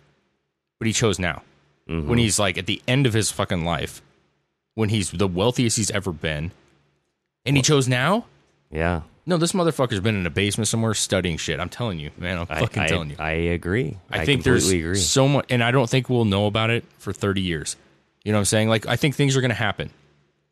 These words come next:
Speaker 1: I think a lot of things are gonna happen. I, I agree with most of this stuff. If all these cases happen, there's gonna be fucking people going to prison.
Speaker 2: Yeah.
Speaker 1: There's gonna be a fucking shakeup like you won't believe. I believe all that.
Speaker 2: Well, I, I think
Speaker 1: But
Speaker 2: the, the Trump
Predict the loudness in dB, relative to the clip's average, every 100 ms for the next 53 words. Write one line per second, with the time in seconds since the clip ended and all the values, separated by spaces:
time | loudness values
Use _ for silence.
0 | -4 0 2 4 2 0 -2 -2 -2 -2
1 | -2 -2 -2 -2 -2 0 -2 -2 -2 -2
2 | -2 -4 -4 -4 -4 -4 -4 -4 -4 -4
3 | -4 -4 -4 -6 -4 -6 -4 -2 -4 -4
4 | -6 -6 -6 -6 -6 -6 -4 0 2 2
5 | 0 -8 -8 -4 -4 -4 -4 0 2 2
6 | 0 -2 -6 -6 -2 0 0 0 0 0
7 | 2 0 0 -2 -2 -2 -2 -2 0 0
8 | -2 -2 0 0 0 0 -4 -8 -20 _
9 | _ 0 2 0 0 -2 -2 -2 2 4
10 | 4 2 -2 -2 -2 0 0 0